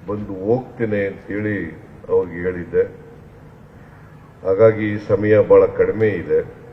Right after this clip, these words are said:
ಹೆಚ್ಚು ಮಾತನಾಡ್ಲಿಕ್ಕೆ ಹೋಗಲ್ಲ, ಮಹಾರಾಷ್ಟ್ರಕ್ಕೆ ಹೋಗ್ಬೇಕು.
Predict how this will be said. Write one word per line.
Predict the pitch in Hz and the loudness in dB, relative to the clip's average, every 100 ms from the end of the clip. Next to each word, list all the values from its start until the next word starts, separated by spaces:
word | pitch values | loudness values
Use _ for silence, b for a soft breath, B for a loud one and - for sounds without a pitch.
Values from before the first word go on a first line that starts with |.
| - - - - - - - - | -20 -20 -20 -20 -20 -20 -20 -14
ಹೆಚ್ಚು | 92 92 - 98 | -12 -10 -6 0
ಮಾತನಾಡ್ಲಿಕ್ಕೆ | 92 92 - 104 95 90 - | 2 0 2 0 0 -4 -6
ಹೋಗಲ್ಲ, | 90 85 95 92 | -4 0 2 2
ಮಹಾರಾಷ್ಟ್ರಕ್ಕೆ | 85 90 92 - 82 82 | 2 0 -2 -6 -14 -12
ಹೋಗ್ಬೇಕು. | 80 - 65 - | -12 -14 -18 -18